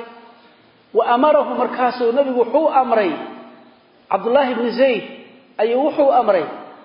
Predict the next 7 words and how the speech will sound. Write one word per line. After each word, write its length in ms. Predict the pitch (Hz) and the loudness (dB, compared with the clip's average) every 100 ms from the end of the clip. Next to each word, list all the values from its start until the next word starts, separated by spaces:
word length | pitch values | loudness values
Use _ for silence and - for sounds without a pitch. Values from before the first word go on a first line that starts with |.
| - | -14
an 160 | - 233 | -6 -4
yulqiya 600 | 233 277 269 - 254 240 | -2 -2 -2 -6 -2 0
calaa 340 | 190 226 233 190 | 2 2 2 2
Bilaalin, 640 | 214 240 254 196 180 143 - - - - - _ | 2 4 4 4 0 -2 -6 -14 -20 -20 -20 _
Bilaal 400 | 175 226 269 214 175 - - - - - | 0 4 4 2 -2 -6 -14 -18 -20 -6
inuu 320 | - 254 240 | 0 2 2
maaragtay, 640 | 240 247 226 208 - 214 | 2 2 2 -2 -2 -2